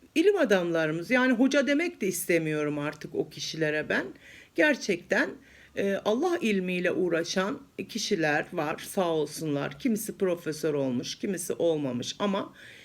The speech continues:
odak noktaları bu tür şeylerle ilgilenmek, doğruları, gerçekleri ortaya koymak.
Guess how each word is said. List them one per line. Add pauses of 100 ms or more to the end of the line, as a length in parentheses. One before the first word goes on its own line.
(240)
odak
noktaları
bu
tür
şeylerle
ilgilenmek,
doğruları,
gerçekleri
ortaya
koymak.